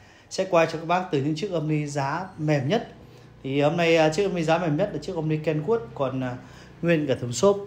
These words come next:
Đấy, model của nó là K A chín chín mươi. <clears throat> Nguyên thùng xốp nhé. Thì các bác thấy rõ là nếu mà Omni mà nguyên thùng xốp thì nó phải là rất là đẹp. Thì đây là chiếc Omni trong tình trạng là xuất sắc. Từ cái phần mặt tiền. Đây, đây là mặt tiền.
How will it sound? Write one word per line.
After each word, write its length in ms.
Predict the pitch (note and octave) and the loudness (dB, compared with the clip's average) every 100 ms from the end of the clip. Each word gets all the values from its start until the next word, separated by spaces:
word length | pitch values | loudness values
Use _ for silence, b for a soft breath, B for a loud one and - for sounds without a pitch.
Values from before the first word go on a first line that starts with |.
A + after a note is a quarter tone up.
| - | -12
Đấy, 100 | F2 | -6
model 280 | C3 D3 C3+ | 0 0 0
của 100 | G#2+ | -2
nó 60 | |
là 120 | B2+ C#3+ | -2 -4
K 140 | - | 0
A 400 | D3 D3 D3 C#3 | -2 2 0 0
chín 180 | - D3+ | -2 -6
chín 280 | D3 E3 D#3+ | -4 -2 4
mươi. 160 | D#3+ D3 - B B B B B - - | 6 6 2 B B B B B -8 8
<clears throat> 1120 | D4+ A3 - G2 - - - - - - - | 10 10 2 -6 -12 -18 -16 -14 -16 -18 -4
Nguyên 220 | D#3+ E3+ | 2 4
thùng 120 | D3 | 4
xốp 300 | C#3 F#3 G3 | 2 2 2
nhé. 80 | F#3+ D#3+ B B B - | 0 -8 B B B -8
Thì 80 | |
các 100 | C3 | 0
bác 100 | D#3 E3+ | 2 2
thấy 100 | E3+ | 2
rõ 160 | E3 F3+ | 2 2
là 60 | |
nếu 180 | E3 D#3 | 2 0
mà 120 | F3 | 0
Omni 300 | C#3+ C#3+ D#3 | 0 0 0
mà 100 | D3 | 0
nguyên 200 | C3+ C#3+ | 0 -2
thùng 140 | C3 A#2+ | -4 -8
xốp 220 | - F3 | -4 -4
thì 60 | B2+ | -4
nó 80 | C3 | -8
phải 120 | B2+ A2 | -10 -10
là 120 | A2+ | -8
rất 160 | C3+ | -8
là 60 | G3+ | -4
đẹp. 180 | D3 C3 - - | -4 -4 -10 -16
Thì 100 | A#2+ | -10
đây 160 | B2 B2+ | -4 -4
là 80 | |
chiếc 200 | A#2 D#3 | -6 -8
Omni 280 | C#3 C3 B2+ A#2 | -8 -6 -6 -6
trong 80 | |
tình 220 | B2+ A2 A2 | -10 -10 -10
trạng 200 | A#2 A2 | -10 -12
là 60 | |
xuất 160 | G#2 - | -12 -6
sắc. 200 | - F#3+ - B B B B B B - | -2 -2 -4 B B B B B B 6
Từ 340 | C#3+ C3+ C3 | 8 8 4
cái 100 | E3+ | 0
phần 240 | E3 D3 C3+ | -2 -2 0
mặt 100 | C3+ | 0
tiền. 180 | C#3 C#3+ - - - - - - - | 0 0 -2 -16 -20 -20 -20 -20 -20
Đây, 100 | - - - - - - - | -20 -20 -20 -20 -20 -20 -12
đây 140 | C3 C3+ | -6 -4
là 60 | |
mặt 140 | B2+ A#2+ | -4 -6
tiền. 240 | C3 A#2+ | -2 -2